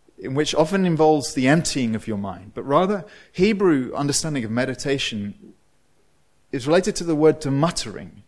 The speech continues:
just muttering something. And it's the idea that, you know how when you're just going about your day and no one's watching, sometimes you just talk to yourself. Is it just me? I don't know. But anyway, you talk, you, you just, you process things in your mouth, and as you,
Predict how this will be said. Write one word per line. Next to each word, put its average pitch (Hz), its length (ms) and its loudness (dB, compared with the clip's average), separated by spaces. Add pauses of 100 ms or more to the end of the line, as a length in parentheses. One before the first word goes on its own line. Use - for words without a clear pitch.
just - 240 -16 (480)
muttering 123 640 -2
something. 92 480 -10
And 95 100 -12
it's - 160 -12
the 156 100 -2
idea 160 360 2
that, 113 260 -6 (640)
you 214 100 -10
know 311 100 -6
how 254 100 2
when 170 200 4
you're 143 100 2
just - 200 -6
going 135 220 2
about 120 220 0
your 113 100 -4
day 117 220 0
and 104 100 -2
no 110 80 -2
one's 107 220 -6
watching, 107 320 -6
sometimes 156 300 -6
you 113 80 -6
just 117 180 -12
talk 127 240 -8
to - 80 -12
yourself. - 480 -12 (240)
Is - 60 -18
it 151 60 -14
just 165 160 -14
me? 185 280 -6
I 107 80 -12
don't 92 120 -12
know. 90 160 -14
But 107 140 -6
anyway, 135 260 -2 (220)
you 147 60 0
talk, - 460 4
you, 170 120 -10 (100)
you 156 80 -12
just, - 280 -6
you 156 80 -8
process - 540 0
things 101 300 -14
in 107 100 -4
your 107 120 -4
mouth, 117 400 -4
and 101 180 -6 (540)
as 117 160 -6
you, 127 120 -10